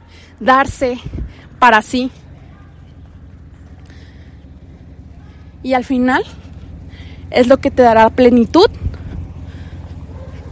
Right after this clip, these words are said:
para que si lo decides más adelante, conectes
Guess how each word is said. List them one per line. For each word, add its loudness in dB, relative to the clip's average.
para 6
que 4
si 4
lo 8
decides 8
más 6
adelante, 2
conectes 0